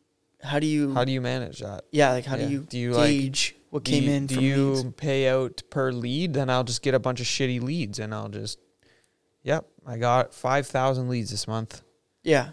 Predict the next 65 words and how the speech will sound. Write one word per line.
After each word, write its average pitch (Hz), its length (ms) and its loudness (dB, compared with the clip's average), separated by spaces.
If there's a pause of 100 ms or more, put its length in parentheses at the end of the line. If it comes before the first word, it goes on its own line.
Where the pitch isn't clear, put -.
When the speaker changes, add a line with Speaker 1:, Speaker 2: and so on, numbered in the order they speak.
(140)
Speaker 2:
Yeah, 113 260 -4
they're 113 200 -4
all 117 60 0
Speaker 1:
And 131 60 6
that 156 40 8
was 160 100 6
actually 151 220 6
Speaker 2:
fake 135 80 0
Speaker 1:
a 135 140 2
problem 151 280 6
in 147 60 4
Speaker 2:
numbers. 139 100 4
Speaker 1:
the 135 60 4
U 135 180 4
S 139 340 2
is 127 320 2 (440)
Speaker 2:
They're 135 220 -2
all 131 120 2
fake 147 280 0
phone 156 200 4
numbers 117 300 -4
and 117 80 -4
no 123 60 -2
one 123 120 -2
answered. 120 380 -4 (360)
Uh, 170 480 -4 (120)
it 233 160 -8
happens, 170 480 -6
you 131 80 0
know, 143 160 0
sometimes 139 760 -4 (640)
Speaker 1:
Okay, 143 200 2
you're 139 100 6
just, 143 120 4
Speaker 2:
Facebook. 135 60 6
Speaker 1:
you're 143 100 6
just 139 140 2
in 143 80 8
there 139 120 6
at 131 80 4
night 135 160 2
Speaker 2:
You 123 40 -6
know? 127 120 -2
Speaker 1:
filling 135 180 4
it 131 60 2
up 135 120 0
yourself. 135 360 0
Speaker 2:
Yeah. 127 300 2 (1500)
Speaker 1:
And 156 180 6
I 127 40 4
get 147 120 6
over 170 160 10
here. 143 120 8
You 147 100 8
gotta 151 220 10
type 156 240 4
in 170 80 4
Speaker 2:
Come 190 80 10
Speaker 1:
some 202 60 8
phone 170 100 10
Speaker 2:
on. 156 80 8
Speaker 1:
numbers. - 200 10
Speaker 2:
<laughs> - 80 0
Yeah. 147 220 4 (580)
Speaker 1:
Just - 160 -6